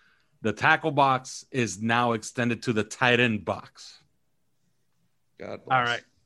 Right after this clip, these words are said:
Speaker 1: All right. And by the way, yeah, I, I agree with both of you. It's,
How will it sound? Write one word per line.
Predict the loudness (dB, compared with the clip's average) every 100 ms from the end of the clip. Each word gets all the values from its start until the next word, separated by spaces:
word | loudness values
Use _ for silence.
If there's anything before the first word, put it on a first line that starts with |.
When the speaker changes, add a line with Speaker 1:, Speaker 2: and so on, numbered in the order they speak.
| _ -20 _ _ _ _ _ _ _ _
Speaker 1:
All | 2
right. | 2
And | 4 4
by | 4
the | 2
way, | 0 -2 -4 -6
yeah, | -2 0
I, | 4 4 4 4
I |
agree | 4 4 2
with | 2 2
both | 0 0
of | -4
you. | -4
It's, | -6 -8